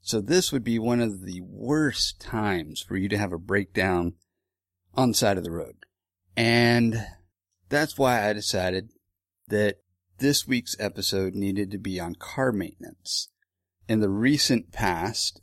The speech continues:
I ran into a few instances where I saw people that didn't know how to do something to their car that, quite honestly, is a very basic skill. And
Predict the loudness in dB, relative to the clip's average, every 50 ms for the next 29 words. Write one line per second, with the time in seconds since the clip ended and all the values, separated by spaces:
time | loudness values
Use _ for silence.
0 | -8 -4 -2 0 0 0 0 2 2 2 2 2 2 2 0 0 -2 -4 -4 -4
1 | -4 -2 -2 0 0 0 0 0 -2 -4 -4 -4 -4 -4 -2 -2 0 0 2 2
2 | 0 0 0 2 2 2 2 2 0 -2 -2 -6 _ _ _ _ _ _ _ _
3 | _ _ _ _ -4 -2 0 2 4 4 6 6 4 4 2 -2 -2 0 0 0
4 | 0 0 0 -2 -4 -4 -2 0 2 2 4 2 0 -2 -2 -4 -2 -2 -4 -4
5 | -2 -2 -2 -2 -2 -4 -4 -4 -4 -2 -2 -2 0 0 -2 -2 -2 -2 -4 -4
6 | -6 -10 -16 -20 _ _ _ _ _ _ -20 -20 -16 _ 0 2 4 4 4 2
7 | 2 0 0 0 0 -2 -2 -2 -2 -4 -4 -4 -4 -4 -2 -2 -4 -6 -6 -4
8 | -2 0 0 0 -2 -4 -4 -4 -4 -4 -6 -6 _ _ _ _ _ _ _ _
9 | _ _ _ _ 0 2 4 4 4 4 4 2 2 0 0 0 0 -2 -2 -4
10 | -6 -8 -4 -2 -2 0 -2 -2 -4 -8 _ _ -8 -6 -6 -4 -4 -4 -4 -4
11 | -4 -6 -8 -12 -20 -20 _ _ _ -10 -6 -4 -4 -4 -6 -8 -8 -6 -4 -2
12 | -2 -2 -4 -4 -8 _ _ _ _ _ -20 _ _ _ _ _ _ _ _ -6
13 | -2 -2 0 -2 -2